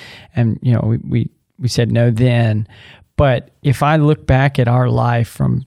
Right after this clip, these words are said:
two thousand seventeen to specifically, like, twenty twenty, it was almost a blur. There was so much that occurred in our life. During that time, we became parents. We, you know, we had Haley, uh, in two thousand eighteen. The church that we were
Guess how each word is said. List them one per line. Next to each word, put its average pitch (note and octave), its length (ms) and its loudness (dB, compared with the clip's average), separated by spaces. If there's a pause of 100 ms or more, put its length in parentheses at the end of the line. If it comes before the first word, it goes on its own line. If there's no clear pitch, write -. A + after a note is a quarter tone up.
(100)
two C#3 140 2
thousand C3 320 0
seventeen B2 600 0
to A2 200 -2
specifically, A#2+ 520 -4
like, G#2+ 180 -4
twenty A2+ 280 0
twenty, A#2+ 540 -2 (960)
it C#3 80 0
was C3 100 6
almost C#3+ 340 4
a A#2+ 60 0
blur. A2 540 -2
There C#3 140 0
was B2 180 2
so C#3 520 0
much B2+ 480 0
that B2+ 120 -2
occurred B2 400 -2
in A#2+ 80 0
our B2+ 140 0
life. A#2 460 -2
During C3+ 160 2
that C#3 180 2
time, C3 440 -2 (100)
we B2+ 80 -6
became C3 280 0
parents. B2+ 540 0
We, B2 280 -2 (100)
you B2+ 100 0
know, A#2 80 2
we A#2+ 80 2
had A#2 180 2
Haley, B2+ 500 0 (520)
uh, A#2 320 -2
in C3+ 160 0
two C3 180 0
thousand B2 380 0
eighteen. A#2+ 640 0 (400)
The A#2+ 80 -2
church - 480 -2
that C3 240 0
we C3 140 2
were A#2+ 360 0